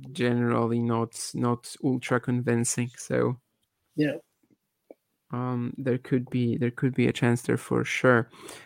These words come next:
Speaker 1: Um, yeah, and I guess that's, that's really where we could end it, right? Uh, we've talked about Madrid, we've talked about all the be-, best performers there, uh, we've talked about the biggest news off court, which was probably Nadal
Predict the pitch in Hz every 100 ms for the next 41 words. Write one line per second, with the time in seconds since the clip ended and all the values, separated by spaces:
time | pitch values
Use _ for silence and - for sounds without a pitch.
0 | - - - 139 143 147 147 - _ -
1 | 180 - - 160 165 175 - 170 165 -
2 | - 170 165 - 165 160 160 160 156 156
3 | 151 151 147 - 147 160 120 113 120 127
4 | 127 - - 123 120 117 123 - 135 123
5 | - 120 117 117 120 117 127 131 127 -
6 | - 120 - 120 - 120 117 120 120 -
7 | 117 - 120 - 123 - 131 127 123 -
8 | 123 120 113 - 127 117 117 117 113 120
9 | 120 123 120 117 - 123 123 117 113 -
10 | 120 117 - 131 - 165 165 165 120 -
11 | - - 117 120 120 113 113 113 117